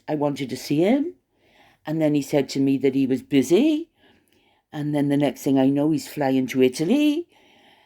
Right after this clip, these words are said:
And then he's come back. And then he's having treatment. Oh, go down at the end, because otherwise people confuse it with a question, don't they?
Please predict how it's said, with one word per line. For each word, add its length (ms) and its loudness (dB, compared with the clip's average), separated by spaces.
And 180 -4
then 120 2
he's 180 0
come 220 -2
back. 640 -2
And 140 -8
then 100 0
he's 180 -2
having 280 0
treatment. 760 2
Oh, 920 2
go 120 -6
down 340 0
at 80 -8
the 160 -2
end, 460 0
because 360 -6
otherwise 440 -2
people 260 -4
confuse 480 -2
it 100 4
with 120 0
a 60 0
question, 540 -4
don't 220 2
they? 240 -2